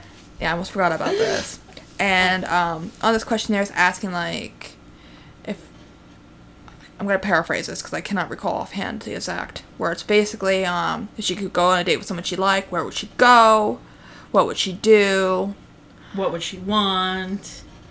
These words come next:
Speaker 1: Things
Speaker 2: You
Speaker 1: like
Speaker 2: know,
Speaker 1: that.
Speaker 2: where would she like to eat? What,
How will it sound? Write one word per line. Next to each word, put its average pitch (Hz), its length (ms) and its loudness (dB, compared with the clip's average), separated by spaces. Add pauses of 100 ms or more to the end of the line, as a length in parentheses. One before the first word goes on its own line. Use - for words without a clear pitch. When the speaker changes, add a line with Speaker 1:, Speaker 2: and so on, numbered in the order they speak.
(240)
Speaker 1:
Things 202 320 0
Speaker 2:
You 190 60 2
Speaker 1:
like 160 140 4
Speaker 2:
know, 180 80 -2
Speaker 1:
that. 180 260 4
Speaker 2:
where 180 360 2 (440)
would 185 160 -6
she 180 220 -6
like 170 260 -2
to - 80 -12
eat? 196 340 0
What, 165 240 -4